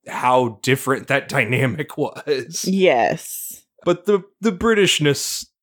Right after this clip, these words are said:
Speaker 1: of it all and the whiteness of it all is a little bad.
Speaker 2: It's a bit much.
Speaker 1: I think just part of this is that this movie feels a little convoluted.
Speaker 2: Mm-hmm.
Speaker 1: Like, it just tries to do too many different set pieces.
Speaker 2: Yes.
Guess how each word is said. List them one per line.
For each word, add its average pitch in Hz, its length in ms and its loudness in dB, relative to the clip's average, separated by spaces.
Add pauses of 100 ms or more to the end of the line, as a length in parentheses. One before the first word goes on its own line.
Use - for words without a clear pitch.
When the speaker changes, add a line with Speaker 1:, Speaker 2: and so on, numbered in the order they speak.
(140)
Speaker 1:
of 127 160 2
it 123 100 4
all 113 380 4
and 110 180 0
the 117 60 2
whiteness 107 500 -2
of 98 140 0
it 110 100 -2
all 113 240 -2
is 113 120 -2
a 139 60 4
little 110 600 0 (220)
bad. 110 440 -2
Speaker 2:
It's - 140 -12
a - 60 -20
bit - 160 4
much. - 480 -4 (120)
Speaker 1:
I - 60 -4
think 403 320 2
just - 260 2 (240)
part 185 220 4
of 185 100 2
this 170 220 4
is 139 160 -2
that 143 140 2
this 147 180 0
movie 147 200 4
feels 143 240 4
a 139 40 0
little 117 260 2
convoluted. 120 800 0 (300)
Speaker 2:
Mm-hmm. 180 380 2
Speaker 1:
Like, 139 140 2
it 170 80 6
just 214 200 0
tries 160 340 2
to - 100 -6
do 131 160 0 (120)
too 127 440 -2
many 113 320 2
different 104 340 -6
set - 240 -12
pieces. - 520 -20 (460)
Speaker 2:
Yes. 175 1120 2